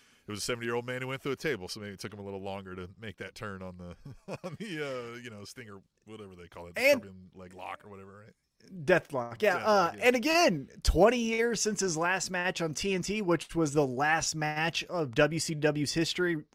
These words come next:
Speaker 2: Ric Flair versus Sting.
Speaker 1: Yeah.
Speaker 2: Ric Flair wrestling in a t-shirt, which made me a little sad, but whatever. Um, so yeah, it was good to see Sting in action and in a, in a spot that wasn't on All Out. You know what I mean?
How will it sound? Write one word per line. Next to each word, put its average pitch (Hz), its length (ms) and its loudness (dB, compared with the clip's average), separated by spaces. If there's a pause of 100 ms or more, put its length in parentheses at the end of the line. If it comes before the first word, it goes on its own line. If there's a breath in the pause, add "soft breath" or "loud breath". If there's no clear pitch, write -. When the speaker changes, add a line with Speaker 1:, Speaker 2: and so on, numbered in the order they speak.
Speaker 2:
Ric 147 180 4
Flair 147 260 2
versus 139 300 -2
Sting. 160 460 0 (240 loud breath)
Speaker 1:
Yeah. 117 80 -4
Speaker 2:
Ric 135 100 0
Flair 135 240 0
wrestling 131 460 -2
in 120 100 -2
a 113 60 -4
t-shirt, 151 560 0
which 135 240 -6
made 139 160 -4
me 139 60 -2
a 139 60 -2
little 135 140 0
sad, 143 380 0
but 143 100 -4 (100)
whatever. 160 320 4 (320 loud breath)
Um, 180 520 4
so 311 120 0
yeah, 359 140 6
it 269 40 8
was 208 120 2
good 311 120 -4
to 294 60 -4
see 285 140 0
Sting 269 320 -2
in 254 80 0
action 226 460 -2
and 247 120 2
in 233 140 0
a, 190 360 -4
in 214 60 -4
a 208 60 2
spot 254 360 2
that 214 120 -2
wasn't 196 400 2
on 175 380 0
All 160 260 2
Out. 143 360 -2
You 156 120 0
know 165 60 4
what 160 100 4
I 156 40 0
mean? 156 200 -2